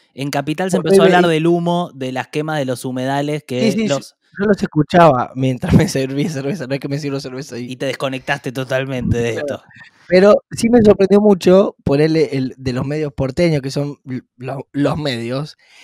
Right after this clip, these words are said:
Speaker 2: que hablaban de la explosión <laughs> de Beirut, y en Rosario hay unos quilombos con unos fiscales que tienen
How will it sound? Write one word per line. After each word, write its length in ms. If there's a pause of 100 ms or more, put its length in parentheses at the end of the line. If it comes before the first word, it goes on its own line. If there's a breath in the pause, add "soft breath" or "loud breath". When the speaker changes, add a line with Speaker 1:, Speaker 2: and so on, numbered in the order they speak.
(460 soft breath)
Speaker 2:
que 320
hablaban 460
de 240
la 80
explosión 760
<laughs> 40
de 180
Beirut, 560 (760 soft breath)
y 180
en 80
Rosario 300
hay 80
unos 140
quilombos 300
con 120
unos 140
fiscales 560
que 100
tienen 400